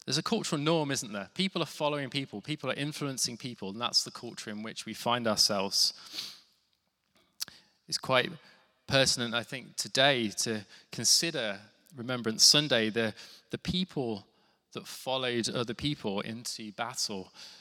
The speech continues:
and sacrificed literally their lives for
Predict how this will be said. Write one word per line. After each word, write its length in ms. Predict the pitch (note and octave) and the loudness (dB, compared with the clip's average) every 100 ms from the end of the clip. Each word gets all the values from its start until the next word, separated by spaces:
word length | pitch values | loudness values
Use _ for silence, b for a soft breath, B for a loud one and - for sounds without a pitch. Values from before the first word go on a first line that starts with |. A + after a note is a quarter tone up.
| B B B B - | B B B B -4
and 300 | A2+ A2 G#2+ | -2 0 0
sacrificed 1080 | - - - D#3 D3+ D#3 - A#2+ A2 G#2+ B2 | -2 -2 2 4 4 -2 -6 -2 -2 -2 -4
literally 480 | C3+ B2+ - A#2+ | -6 -4 -4 -4
their 140 | A2 G#2 | -4 0
lives 680 | A2+ A#2 G#2+ G2 - - - B B B B B B B _ _ | 4 4 2 4 6 6 4 B B B B B B B _ _
for 520 | - - A#2+ G#2 G2+ | -14 -4 0 2 0